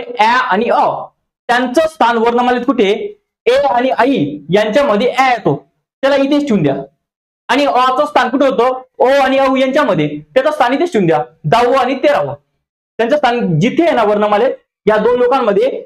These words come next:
या दोन लोकांमध्ये, तिथेच त्यांना इथे ठेवून द्या, म्हणजे ते पण चुकायचं काम नाही. ॲ का येईल मग? कंठ तालव्य, अ का येईल आपला कंठोष्ठ, म्हणजे तुम्ही एक सुद्धा गोष्ट चुकणार नाही.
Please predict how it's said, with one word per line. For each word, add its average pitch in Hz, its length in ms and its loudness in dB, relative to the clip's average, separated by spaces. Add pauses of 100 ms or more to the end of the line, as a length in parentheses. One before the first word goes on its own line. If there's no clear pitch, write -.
(200)
या 196 200 2
दोन 247 180 0
लोकांमध्ये, 240 540 0 (180)
तिथेच 311 280 0
त्यांना 285 160 0
इथे 262 160 0
ठेवून 175 240 0
द्या, 180 140 2 (280)
म्हणजे 185 200 0
ते 226 140 2
पण 262 120 0
चुकायचं 220 300 0
काम 254 260 0
नाही. 151 120 -2 (360)
ॲ 233 200 0
का 262 160 0
येईल 277 160 2
मग? 247 180 2 (500)
कंठ 254 240 -2
तालव्य, 208 420 -4 (540)
अ 165 40 0
का 214 260 0
येईल 247 120 2
आपला - 280 0 (280)
कंठोष्ठ, 208 520 0 (720)
म्हणजे 202 180 0
तुम्ही 247 240 2
एक 262 120 0
सुद्धा 240 180 0
गोष्ट 190 260 -2
चुकणार 214 400 0
नाही. 160 260 -2